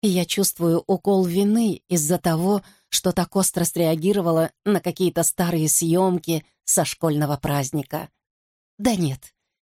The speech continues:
не волнуйтесь так. Вы же просто хотели помочь", заверяю я Надию, откидываюсь на спинку кресла и смотрю на свои руки.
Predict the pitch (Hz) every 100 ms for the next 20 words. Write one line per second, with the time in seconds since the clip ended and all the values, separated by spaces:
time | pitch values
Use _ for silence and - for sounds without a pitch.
0 | - 302 269 233 180 156 - 175 - 185
1 | 165 - _ _ _ - 262 254 240 220
2 | 240 - 226 220 - 196 196 185 165 151
3 | - - _ _ _ _ _ - 170 185
4 | 170 165 156 156 151 160 160 190 180 170
5 | 156 156 - _ _ _ 233 - 233 190
6 | 185 175 165 175 - 202 175 170 160 190
7 | 220 - 160 151 160 156 170 156 - 156
8 | 151 151 147 135 147